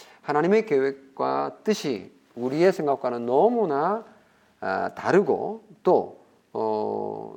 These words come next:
그 섭리는 놀랍다라고 말할 수밖에 없습니다. 그래서, 어, 예수 그리스도를 증언하는 이 일은, 어, 우리의 계획이 아니라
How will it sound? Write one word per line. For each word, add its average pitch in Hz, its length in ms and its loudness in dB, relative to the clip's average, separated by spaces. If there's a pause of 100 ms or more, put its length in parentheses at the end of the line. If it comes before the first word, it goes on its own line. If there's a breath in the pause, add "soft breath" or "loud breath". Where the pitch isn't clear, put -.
그 143 300 0
섭리는 151 1000 -4
놀랍다라고 104 880 -2
말할 101 220 -6
수밖에 107 600 -8 (560 soft breath)
없습니다. 101 560 -6
그래서, 131 480 -4 (640 soft breath)
어, 113 140 -4
예수 170 320 2
그리스도를 233 420 -4
증언하는 170 600 -2
이 139 260 -2
일은, 127 500 -6 (160)
어, 95 480 -14
우리의 214 400 2
계획이 127 640 2
아니라 175 640 0